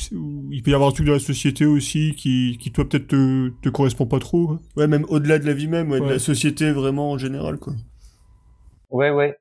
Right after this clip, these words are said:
Speaker 3: Ben, il y a aussi, oui, ça, le fait de, ben, moi, ce qui me gêne, bah, après, euh, c'est,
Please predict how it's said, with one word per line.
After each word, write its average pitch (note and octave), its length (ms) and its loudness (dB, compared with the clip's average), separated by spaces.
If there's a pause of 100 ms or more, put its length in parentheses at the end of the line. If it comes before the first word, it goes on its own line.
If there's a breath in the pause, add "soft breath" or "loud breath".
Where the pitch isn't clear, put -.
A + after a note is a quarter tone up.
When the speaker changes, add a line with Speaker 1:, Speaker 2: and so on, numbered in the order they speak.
(160)
Speaker 3:
Ben, A#2 460 2
il A2+ 80 -2
y A#2+ 60 2
a A#2+ 80 4
aussi, C3+ 300 -4
oui, D3 200 -2
ça, C#3+ 360 -2
le B2 180 -2
fait C#3+ 200 -4
de, A#2+ 420 2
ben, A2+ 100 0
moi, C3+ 120 0
ce C#3+ 100 -10
qui B2+ 100 -8
me A2+ 80 -2
gêne, C3+ 280 -2
bah, G#2 220 2
après, C3 280 -2
euh, A2+ 80 -2
c'est, G2+ 480 -2